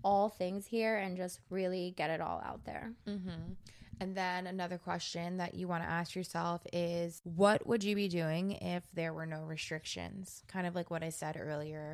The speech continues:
Speaker 2: if, like, if failure wasn't an option, what would you be doing?
Speaker 1: And then also, it's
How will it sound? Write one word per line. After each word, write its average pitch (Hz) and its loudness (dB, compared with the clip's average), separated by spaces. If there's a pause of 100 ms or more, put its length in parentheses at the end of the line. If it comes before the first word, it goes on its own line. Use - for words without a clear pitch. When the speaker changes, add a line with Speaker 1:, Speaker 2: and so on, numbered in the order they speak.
Speaker 2:
if, - -14
like, 160 -8 (200)
if 170 -6
failure 151 -2
wasn't 156 -2
an 151 -2
option, 170 -2 (200)
what 160 -2
would 151 -8
you 151 -8
be 147 -6
doing? 147 -6
Speaker 1:
And 240 2
then 240 4
also, 233 4
it's 214 0